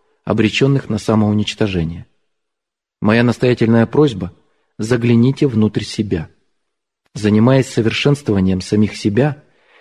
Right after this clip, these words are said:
вам необходимо постараться услышать мелодию, ритм каждой отдельной клетки вашего организма, созданного мною в великой перволюбви к своему творению, представляющего собой пример божественного совершенства.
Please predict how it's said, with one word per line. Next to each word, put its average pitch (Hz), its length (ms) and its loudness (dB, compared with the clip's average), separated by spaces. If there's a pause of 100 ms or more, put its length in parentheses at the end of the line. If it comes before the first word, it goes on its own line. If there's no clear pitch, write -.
(120)
вам 110 240 0
необходимо 127 560 0
постараться 123 600 -2
услышать 120 600 -2
мелодию, 110 640 0 (320)
ритм 107 440 -2 (480)
каждой 139 460 0
отдельной 117 540 0
клетки 123 480 0
вашего 117 460 -2
организма, 117 640 -2 (360)
созданного 120 640 2
мною 107 480 2 (260)
в - 60 -2
великой 110 560 2
перволюбви 110 640 0
к - 100 -16
своему 117 360 0
творению, 113 560 -4 (440)
представляющего 113 920 -2
собой 104 340 -2
пример 117 460 0 (280)
божественного 92 800 -4 (160)
совершенства. - 840 -8